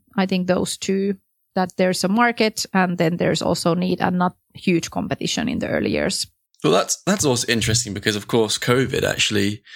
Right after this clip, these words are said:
Speaker 2: must have encouraged a lot of either parents or teachers to take on or, or try your, your product because it's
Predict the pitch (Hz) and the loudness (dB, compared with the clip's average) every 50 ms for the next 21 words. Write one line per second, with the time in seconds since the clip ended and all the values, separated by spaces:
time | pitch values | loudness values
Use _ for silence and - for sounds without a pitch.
0 | - - - _ _ 120 117 127 131 131 - - - 117 110 107 101 - 117 113 | -20 -20 -20 _ _ 4 4 4 4 2 -2 -2 -2 -2 -2 -2 -2 0 2 2
1 | 110 101 98 95 95 - 110 104 101 104 104 - - 101 98 95 98 - - - | 2 2 2 0 0 0 0 0 2 2 2 2 2 0 0 0 -2 -8 -14 -18
2 | _ _ - - - - - 92 92 - - - - 135 131 135 135 135 131 127 | _ _ -20 -16 -6 -2 0 0 0 0 -4 -2 2 2 2 4 2 2 0 0
3 | 131 127 117 110 - 92 101 - - - 123 117 120 - - 104 98 95 95 95 | 0 0 0 -2 -2 -2 -2 -2 0 0 0 0 0 0 0 0 0 0 0 0
4 | - - - - 104 98 98 92 95 95 101 101 - 113 110 110 - 117 113 110 | -2 -2 -2 -2 -2 -2 0 0 0 -2 -2 -2 -2 -2 -2 -2 -2 0 0 0
5 | 107 104 98 95 95 - - 98 98 - - - 120 127 135 120 104 - 110 110 | 0 0 0 0 0 0 0 -2 0 0 2 2 2 2 2 0 0 0 0 0
6 | - - - - - - - 135 151 143 - - - - - - - - - - | -2 -2 0 -2 -2 0 2 0 2 2 0 -2 -4 -6 -8 -12 -12 -18 -20 -20
7 | - - - 110 - 113 104 107 101 95 - - - - - | -18 -6 -6 -2 0 0 2 2 0 0 0 -2 -2 -2 -4